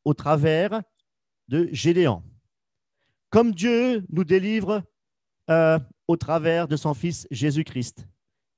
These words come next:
Jésus-Christ, notre libérateur, notre sauveur. Dieu s'adresse à Gédéon en lui disant, «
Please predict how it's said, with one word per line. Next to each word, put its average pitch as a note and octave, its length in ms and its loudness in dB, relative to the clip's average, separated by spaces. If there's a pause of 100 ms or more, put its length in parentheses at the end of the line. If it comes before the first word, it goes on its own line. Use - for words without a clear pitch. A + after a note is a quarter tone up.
Jésus-Christ, E3+ 800 -4
notre D3+ 460 -2 (140)
libérateur, D#3 760 0
notre D3 200 -2
sauveur. D3 500 0 (500)
Dieu G#3 320 2
s'adresse G3 480 -2
à D#3 140 2
Gédéon D#3 480 0
en D#3+ 60 -2
lui E3+ 100 0
disant, « F#3+ 440 -2